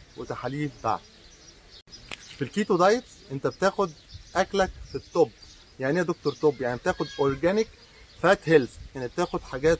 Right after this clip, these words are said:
طبيعيه من الدهون الصحيه اللي ربنا سبحانه وتعالى خالقها. يعني ما بتاخدش الديرتي fats، يعني انت اي دهون مصنعه انت بتبعد عنها، واي اطعمه مصنعه تبعد عنها، والا بيسمى النظام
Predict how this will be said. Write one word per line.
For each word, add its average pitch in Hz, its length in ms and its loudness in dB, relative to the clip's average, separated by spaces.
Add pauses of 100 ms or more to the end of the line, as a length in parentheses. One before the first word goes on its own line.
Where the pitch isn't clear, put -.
طبيعيه 139 320 0
من 156 160 -2
الدهون 151 520 -8
الصحيه 139 440 -2
اللي 160 100 0
ربنا 131 340 -4
سبحانه 165 440 -6 (300)
وتعالى 143 460 0 (120)
خالقها. 123 320 -2 (300)
يعني 139 180 0
ما 139 60 -2
بتاخدش - 520 -8 (300)
الديرتي 180 640 -2 (380)
fats، 147 340 0
يعني 120 220 -8
انت 139 260 -8 (100)
اي 156 220 -2
دهون 127 480 -4 (160)
مصنعه 143 600 0 (280)
انت 156 180 -2
بتبعد 143 380 -2
عنها، 185 360 0 (160)
واي 156 280 -2
اطعمه 139 460 -6
مصنعه 143 680 -2 (340)
تبعد 127 400 -2
عنها، 190 380 -2
والا 156 340 -2
بيسمى 143 480 -6
النظام 143 460 -4